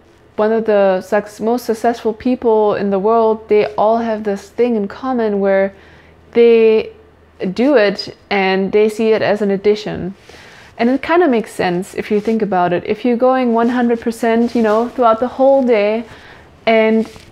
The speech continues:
you're working so hard, your brain is constantly, you know, thinking,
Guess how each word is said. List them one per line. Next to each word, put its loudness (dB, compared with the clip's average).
you're 6
working 2
so 0
hard, 0
your 2
brain 2
is -2
constantly, -2
you 0
know, 0
thinking, -2